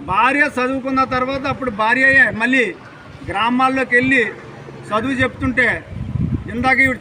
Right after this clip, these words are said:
చెప్పినట్టుగా వెళ్ళేటప్పుడు కల్లాపు నీళ్ళు చల్లడం, మట్టి చల్లడం, మూడోది ఏంటంటే కోడిగుడ్లు విసరడం, దాంతోపాటు అసభ్య పదజాలంతో ఆవిడని దూషించడం, ఇవన్నీ ఏంటంటే సనాతన ధర్మంలో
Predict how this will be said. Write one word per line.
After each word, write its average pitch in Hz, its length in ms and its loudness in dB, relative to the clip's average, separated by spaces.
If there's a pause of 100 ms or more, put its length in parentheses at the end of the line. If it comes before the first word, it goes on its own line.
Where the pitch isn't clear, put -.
చెప్పినట్టుగా 247 600 0 (1120)
వెళ్ళేటప్పుడు 269 920 0 (120)
కల్లాపు 247 360 0
నీళ్ళు 254 200 0
చల్లడం, 247 480 -2 (600)
మట్టి 233 680 0
చల్లడం, 247 680 -2 (880)
మూడోది 277 420 0
ఏంటంటే 269 320 0
కోడిగుడ్లు 247 600 -4
విసరడం, 247 580 -2 (960)
దాంతోపాటు 269 800 0
అసభ్య 254 540 -4
పదజాలంతో 254 720 -4
ఆవిడని 240 280 -4
దూషించడం, 247 720 -4 (840)
ఇవన్నీ 247 460 0
ఏంటంటే 269 440 2
సనాతన 269 600 -4
ధర్మంలో 247 840 -2